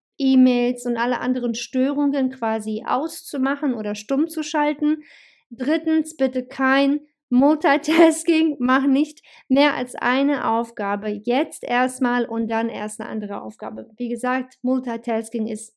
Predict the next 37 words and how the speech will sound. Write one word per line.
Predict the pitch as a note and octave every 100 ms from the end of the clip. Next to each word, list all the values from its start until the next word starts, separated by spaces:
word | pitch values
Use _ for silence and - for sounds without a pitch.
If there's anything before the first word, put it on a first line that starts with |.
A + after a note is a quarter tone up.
| -
gar | A3 G#3+
nicht | G#3 G#3
gut, | A3 G#3+
das | G#3 -
stresst | - A#3 B3 A#3+ -
einen | A3 G#3+
nur. | A3+ D#4+ - - - - _
Und | C4+ C#4 D4 D4+ -
wenn's | B3 A#3+ A#3+ -
geht, | C4+ C#4+ A#3
wenn | A3+
du | A3
Zeit | - A#3+ C#4
und | - A#3
Lust | C4 C4
hast, | C4+ B3+ -
probier | A3 A3+ C4
das | B3+ B3+ -
aus, | A#3 A#3 A#3
dass | - A3 -
du | A3+
dir | G#3 G#3
heute | B3+ C#4+ D4
noch | C4 B3+
einen | B3
Plan | A3+ A#3 A3+ D4
machst | D#4 F#4+ - - - _ _ _ -
für | C#4 D4+ F4 E4+ _ _ _ _ _
die | B3+ B3+ A#3+ -
eins | A#3+ C4 -
bis | - A3 -
drei | - G#3+ A3
Hauptaufgaben, | - C4 C#4+ - - A#3 B3+ - G#3+ A3 A3+ A3 _ _ _
die | A#3+
du | B3 B3+ -
für | -
morgen | G3 G3 A3 C4+ E4 E4+